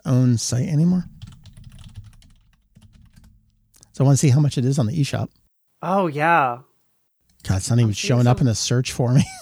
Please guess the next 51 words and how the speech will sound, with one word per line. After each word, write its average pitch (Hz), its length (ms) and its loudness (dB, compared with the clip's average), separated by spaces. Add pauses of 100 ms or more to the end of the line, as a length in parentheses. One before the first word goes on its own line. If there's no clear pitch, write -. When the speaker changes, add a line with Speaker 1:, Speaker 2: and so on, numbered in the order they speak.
(140)
Speaker 1:
<laughs> - 340 -20
Speaker 2:
I'm 180 100 -12
seeing 208 300 -10
some 208 240 -6
posts - 340 2
on 208 240 6
Reddit 185 360 4
saying 190 280 2
Fusions 190 400 0
was 190 140 -4
removed 196 400 2
from 269 180 2
the 196 120 2
eShop. 262 580 -4 (120)
Speaker 1:
I 226 140 0
don't 339 220 4
like 240 180 2
this 240 220 0
one 233 180 2
bit. 339 380 0 (560)
<laughs> - 480 -2
Speaker 2:
Is 320 140 0
that 320 200 2
true? 247 400 -2 (160)
Speaker 1:
That's 240 200 -2
horrible. 254 340 2
I'm 202 200 2
doing 233 180 2
a 208 60 0
search 226 240 -2
on 220 80 2
Nintendo 202 400 2
dot 190 180 0
com. 220 200 2
And 202 80 2
it's 147 100 -2
not 196 160 0
coming 202 220 0
up. 254 200 -2 (400)
Speaker 2:
Nint-, 208 280 -6
uh, 226 120 -4
Nintendo 220 600 -4
dot 226 240 0
co 220 320 0
dot 208 240 0
U 190 300 -8
K 202 460 0
has 175 260 -2
a 160 140 0
listing 151 960 -2
that 143 540 0